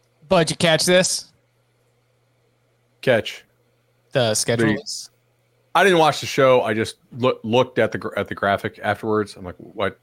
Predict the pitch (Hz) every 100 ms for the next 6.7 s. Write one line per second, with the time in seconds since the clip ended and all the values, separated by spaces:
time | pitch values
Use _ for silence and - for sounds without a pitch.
0 | - 110 104 95 113 110 98 104 101 95
1 | 90 95 87 - 98 92 95 90 92 95
2 | - - 90 104 101 101 - - - _
3 | _ - 98 90 82 _ _ _ - -
4 | 151 143 127 - _ _ _ - 208 165
5 | 113 107 131 143 202 196 180 170 131 123
6 | 120 120 113 107 104 101